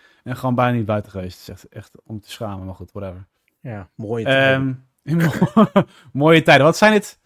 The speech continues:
Speaker 1: wat zijn het voor games eigenlijk überhaupt?
Speaker 2: Wat zijn het voor games? Nou, het zijn in eerste instantie natuurlijk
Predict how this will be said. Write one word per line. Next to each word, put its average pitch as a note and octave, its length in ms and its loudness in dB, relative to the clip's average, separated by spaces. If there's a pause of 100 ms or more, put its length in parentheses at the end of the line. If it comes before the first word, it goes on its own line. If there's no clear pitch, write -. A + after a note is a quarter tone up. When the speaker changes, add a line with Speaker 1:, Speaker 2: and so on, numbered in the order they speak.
(100)
Speaker 1:
wat C#3 120 -6
zijn A3 160 4
het A3 100 -2
voor E3+ 180 -2
games C3 380 -4
eigenlijk G#2 400 -16
überhaupt? G2+ 460 -16 (1040)
Speaker 2:
Wat C#3 180 -6
zijn F#3+ 200 0
het F3 120 0
voor D3+ 180 -6
games? D3+ 220 0
Nou, B2+ 120 -6
het C3+ 80 -10
zijn D3+ 180 -2
in D3+ 100 -4
eerste D#3+ 280 -4
instantie C#3 360 -4
natuurlijk C3 520 -8